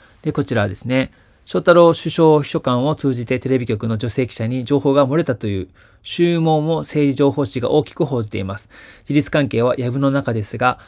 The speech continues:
官邸は大騒ぎになりました。確かにこの二ヶ月、政府発表より先に人事や法案情報がメディアに漏れた事例がいくつもありました。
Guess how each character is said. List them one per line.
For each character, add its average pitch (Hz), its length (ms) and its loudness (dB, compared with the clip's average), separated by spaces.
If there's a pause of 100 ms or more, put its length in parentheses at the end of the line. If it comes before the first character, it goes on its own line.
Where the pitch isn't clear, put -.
(140)
官 170 200 -2
邸 165 120 2
は 151 100 2
大 170 140 2
騒 165 140 0
ぎ 143 100 -2
に 160 40 -2
な 151 60 -2
り 120 80 -2
ま 110 140 -2
し - 40 -12
た。 - 220 -6 (460)
確 - 240 0
か 135 100 2
に 139 80 0
こ 139 120 -2
の 135 80 0
二 127 100 -2
ヶ 135 80 4
月、 107 300 -4
政 139 300 0
府 120 60 -2
発 143 120 0
表 135 140 -4
よ 110 60 2
り 107 80 -2
先 131 260 -8
に 147 200 -2
人 143 260 -2
事 117 140 -2
や 131 100 2
法 147 380 2
案 143 120 0
情 139 160 2
報 107 180 -2
が 113 120 -2
メ 120 160 -4
デ 113 80 -4
ィ 110 60 0
ア - 20 -2
に 107 80 -2
漏 113 140 -4
れ 139 80 -4
た 123 100 -4
事 110 160 -4
例 107 140 -2
が 107 100 -6
い 143 60 -6
く 143 120 -4
つ 160 120 -6
も 165 100 0
あ 127 60 0
り 107 40 -4
ま 107 140 -4
し - 60 -14
た。 92 180 -6